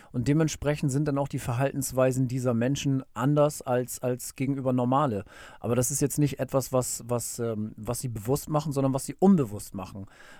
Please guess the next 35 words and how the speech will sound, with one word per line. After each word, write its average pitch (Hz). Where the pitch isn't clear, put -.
Weil 123
eben 143
halt 139
die 135
Umstände 156
anders 156
sind, 156
als, 127
als 120
wie 139
ich 147
sie, 143
als, -
als -
wie 123
ich 127
sie 123
hatte, 143
als 127
ich 127
damals 135
von 131
meiner 131
Familie 131
abgehauen 95
bin, 92
ne? 135
Also 117
ich 123
bin 139
mit 135
zehn 143
Jahren 117
abgehauen, 151
ähm, 120